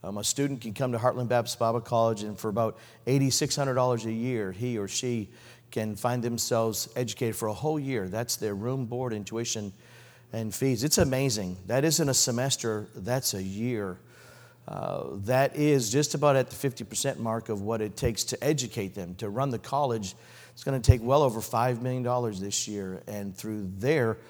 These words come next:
paying that eighty-six hundred dollars and church support like yours, they will only pay half of what it costs to educate them. That means that every student is getting nearly a fifty percent scholarship just for coming to the college,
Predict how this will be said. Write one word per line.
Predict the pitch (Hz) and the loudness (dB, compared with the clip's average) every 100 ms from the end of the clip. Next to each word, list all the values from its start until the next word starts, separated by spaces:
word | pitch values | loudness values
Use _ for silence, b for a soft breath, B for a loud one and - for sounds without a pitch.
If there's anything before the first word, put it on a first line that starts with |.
| B - | B -6
paying | 120 117 101 | -4 -2 -2
that | 113 131 - | 2 2 2
eighty-six | 123 113 107 107 - | -2 -2 -4 -6 -4
hundred | 110 107 | -4 -2
dollars | 104 110 - | -2 -2 -4
and | 113 98 | -8 -4
church | - 139 | -2 -2
support | - - 117 | -4 -4 -4
like | 110 104 - | -4 -8 -4
yours, | 139 104 - B B B | -4 -4 -8 B B B
they | - 147 | 2 4
will | 165 147 | 4 2
only | 147 139 | 2 0
pay | 120 120 | 0 -2
half | 101 104 131 110 - | -2 -4 -2 -4 -6
of | 107 107 | -10 -10
what | 101 107 - 107 | -6 -6 -6 -10
it | 98 | -12
costs | - 95 104 - | -6 -6 -6 -8
to | 104 | -8
educate | 101 98 95 90 | -8 -6 -8 -8
them. | 90 B B B - | -10 B B B -2
That | 185 | 0
means | 151 113 | 0 0
that | 123 - | -4 0
every | 147 143 127 | 2 2 2
student | - 151 160 120 | 0 0 0 0
is | 107 | -4
getting | 98 120 117 110 B - | -2 -2 -2 -6 B -10
nearly | 110 127 175 113 | -4 -2 0 -2
a | |
fifty | - 151 147 | 0 -2 -2
percent | 123 - 123 | -6 -4 -2
scholarship | 113 - 127 131 113 113 101 B B B B | -2 -2 -2 -2 -2 -4 -6 B B B B
just | - 131 - | -2 0 2
for | |
coming | 156 139 175 131 | 0 -2 -2 -2
to | 92 | -6
the | 98 | -8
college, | - - 76 - - | -8 -8 -8 -10 -12